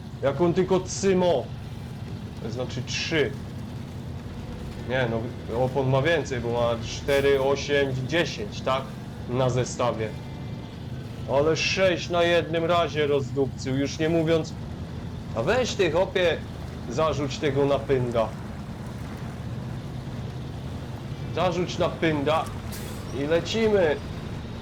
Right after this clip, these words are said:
I nie śpimy. Tylko coś my byśmy ładunku nie zgubiliśmy. Dobrze, że H D S-a mamy,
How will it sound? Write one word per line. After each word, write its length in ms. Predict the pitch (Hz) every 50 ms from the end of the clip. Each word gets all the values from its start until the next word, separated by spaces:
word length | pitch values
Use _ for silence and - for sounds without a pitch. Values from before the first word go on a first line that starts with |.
| - - - - - - - - - - - - - - - - - - -
I 180 | 147 139 143 147 - - - - - - - - - - - - - - - - - - - - 117 110
nie 160 | 123 127 127 117 - - -
śpimy. 1000 | - - - - - - - - - - - - - 165 175 170 151 135 127 117 - - - - - - - - - - -
Tylko 400 | 131 - - 156 156 156 147 - - - 143 131
coś 280 | - - 170 151 - 165
my 140 | 170 165
byśmy 540 | 156 139 175 175 - - 170 175 175 175 165 120
ładunku 800 | 143 160 170 170 165 143 185 190 170 131 113 151 147 147 147 143
nie 240 | 147 151 156 151
zgubiliśmy. 840 | 139 131 127 156 151 131 151 160 160 170 165 - - - 120 113 107 - - - - - - - - - - - - - - - - - - - - - - - - - - - 110 113
Dobrze, 260 | 127 123 123 131 127
że 220 | 117 131 131 131 - 135 131
H 100 | 156 143
D 200 | 139 139 143 147
S-a 240 | 143 131 - 117 113
mamy, 420 | 117 120 120 117 113 117 120 127